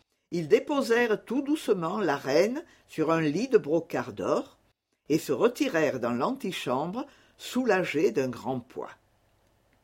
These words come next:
Or, il faut que vous sachiez, mes chers enfants, que la reine avait la passion des petits oiseaux.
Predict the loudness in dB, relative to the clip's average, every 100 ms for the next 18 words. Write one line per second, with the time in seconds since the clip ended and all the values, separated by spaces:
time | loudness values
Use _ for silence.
0 | _ _ _ _ _ _ 2 2 2 _
1 | _ _ _ _ -6 -2 -2 2 2 6
2 | 6 4 0 -4 -4 -2 -2 -2 0 0
3 | 0 -2 0 -2 -4 -4 -4 -4 _ _
4 | _ _ _ 4 4 4 2 2 2 2
5 | -2 4 4 4 2 0 0 -4 -4 -4
6 | 0 -2 -2 -4 -4 -4 -2 -2 -4 -10